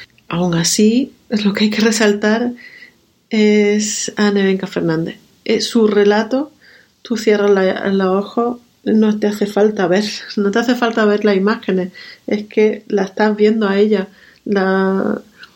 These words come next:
estás viendo su angustia, estás viendo a, a ese alcalde, a su, su artimaña, lo estás viendo todo, lo, lo imaginas, te va conduciendo de la mano ante ese horror.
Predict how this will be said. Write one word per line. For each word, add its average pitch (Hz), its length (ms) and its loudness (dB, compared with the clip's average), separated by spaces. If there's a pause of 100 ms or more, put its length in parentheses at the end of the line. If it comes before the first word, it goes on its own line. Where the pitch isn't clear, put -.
(120)
estás 220 300 0
viendo 233 220 0
su 240 100 -2
angustia, 214 540 2
estás 208 240 -2
viendo 254 440 2 (200)
a, 208 600 0
a 202 160 -2
ese 220 360 -2 (720)
alcalde, 233 1000 0 (300)
a 214 60 -8
su, 208 800 2
su - 80 -2
artimaña, 226 760 0 (240)
lo 208 80 -2
estás 233 240 -2
viendo 262 260 2
todo, 247 360 2
lo, 190 200 -2
lo 214 140 2
imaginas, 254 840 0 (460)
te 220 180 0
va 220 260 -2
conduciendo 240 640 0
de 226 100 2
la 208 120 0
mano 220 480 0 (260)
ante 190 540 -2
ese 220 240 0
horror. 196 460 -2